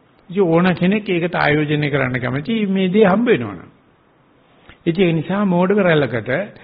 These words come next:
ඒක නිසා තමයි අපිට මේක හම්බ වෙන නිසා මේක ගනින් කියලා කිව්වොත් මිනිස්සු ගන්නවා. මොකද හේතුව මිනිස්සු ඒ තමයිම ආලේ රත, ආලේ සමුදිත, ම්, ආලේ බැඳිලා ජීවත් වෙන්නේ. ප්‍රේමයෙන් වෙලි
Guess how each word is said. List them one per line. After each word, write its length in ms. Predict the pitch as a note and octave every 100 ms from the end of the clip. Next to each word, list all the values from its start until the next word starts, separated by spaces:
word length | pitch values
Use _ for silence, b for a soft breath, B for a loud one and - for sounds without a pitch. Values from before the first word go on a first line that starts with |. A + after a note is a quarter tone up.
| B B
ඒක 220 | D3+ D3+
නිසා 300 | E3 D3 D#3
තමයි 220 | D3+ D3 D#3
අපිට 220 | D3 C#3
මේක 200 | C#3+ D3
හම්බ 240 | C#3 D3+
වෙන 140 | E3+ E3
නිසා 220 | D3+ D#3+
මේක 220 | D3 C#3+
ගනින් 260 | D3+ D#3 E3
කියලා 200 | F#3 G3
කිව්වොත් 240 | C4 D4
මිනිස්සු 300 | A3+ A#3 A3
ගන්නවා. 320 | A3+ A3 F3
මොකද 200 | D3 F3
හේතුව 300 | E3 F3+ A#3
මිනිස්සු 300 | G3+ F#3+ -
ඒ 100 | G3+
තමයිම 420 | E3 G3 G#3 A#3+
ආලේ 360 | A#3+ F#3 F3 E3+
රත, 240 | D3+ C#3
ආලේ 400 | G3+ F#3+ D#3 E3
සමුදිත, 440 | D#3 D3 D3 C#3+ C#3 B3+ C#4 B B B B B
ම්, 640 | - D3 C#3 C3+ C3+ C#3 C3+
ආලේ 340 | D#3 D#3 F3
බැඳිලා 360 | F3+ E3 E3 E3
ජීවත් 400 | C#3 B2 G#2+ -
වෙන්නේ. 320 | G2 - - - - _
ප්‍රේමයෙන් 800 | - B2+ C3 C#3 C3+ C3+ B2+ B2
වෙලි 320 | A#2+ B2 B2+